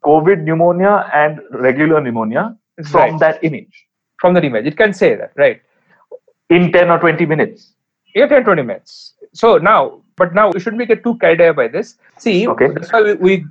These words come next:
Speaker 2: got into this doctors in the loop, and we're not saying this, everybody should use it. I mean, it's a,
Speaker 1: Oh, I see.
Speaker 2: the reason is that there are, so we are now doing extensive tests on the accuracy levels, right? So, uh, these are very de-, delicate issues, you know. So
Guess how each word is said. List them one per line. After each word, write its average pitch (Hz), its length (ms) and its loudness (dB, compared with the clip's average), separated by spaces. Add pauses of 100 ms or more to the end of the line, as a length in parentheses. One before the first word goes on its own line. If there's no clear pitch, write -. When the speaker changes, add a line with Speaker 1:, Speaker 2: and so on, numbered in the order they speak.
Speaker 2:
got 175 200 2
into 202 180 -2
this 180 160 -4
doctors 175 420 0
in 165 120 -2
the 147 80 0
loop, 185 220 -2
and 175 120 0
we're 165 60 0
not 170 200 0
saying 180 200 -2
this, 165 140 -6
everybody 156 320 0
should 143 160 -6
use 113 200 -10
it. - 100 -20 (460)
I 143 60 2
mean, 123 160 0 (140)
it's 147 160 -4
a, 160 120 4
Speaker 1:
Oh, 107 60 0
I 98 80 -2
see. - 200 -14 (520)
Speaker 2:
the 165 120 4
reason 226 340 0
is 196 200 -2
that 196 220 0 (760)
there 165 180 4
are, 226 300 0 (360)
so - 160 -2
we 190 200 2
are 233 100 4
now 208 240 0
doing 254 280 -4
extensive 254 680 -2 (180)
tests - 460 -4 (160)
on 170 160 0
the 185 140 0
accuracy 160 560 -2
levels, - 560 -10 (480)
right? 208 260 2
So, 175 340 0
uh, 165 220 -4
these 190 200 -4
are 233 80 4
very 226 140 4
de-, 208 160 2
delicate 190 460 0
issues, 143 320 -6
you 123 60 -12
know. 170 320 -4
So 202 320 -2